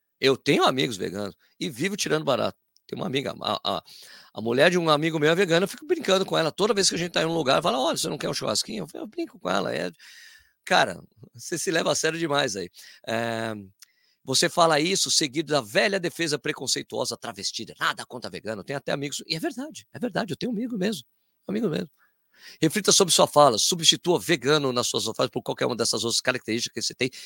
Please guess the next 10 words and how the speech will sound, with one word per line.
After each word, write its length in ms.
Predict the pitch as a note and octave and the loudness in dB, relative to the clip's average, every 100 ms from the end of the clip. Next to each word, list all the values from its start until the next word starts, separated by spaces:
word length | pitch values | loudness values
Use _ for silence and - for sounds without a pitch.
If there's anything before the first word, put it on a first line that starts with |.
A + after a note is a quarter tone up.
| - | -8
e 80 | - | -6
perceba 400 | - - - C#3+ | 0 2 4 2
a 40 | |
besteira 580 | G2 C3+ - - B2 F2+ | 0 0 2 4 4 4
que 120 | - | -8
falou. 400 | - - - - _ _ _ _ - - _ _ _ _ _ _ - | -14 -14 -16 -20 _ _ _ _ -20 -20 _ _ _ _ _ _ 6
Bom, 140 | G#3 | 8
Carlão, 460 | D#3+ D#3 D#3+ A#2 F2 _ _ _ _ - - | 10 10 10 6 0 _ _ _ _ -12 4
eu 280 | C#3 A3+ - - | 6 6 2 -4
expliquei 580 | - - F#3+ - A3 | -4 -2 0 2 2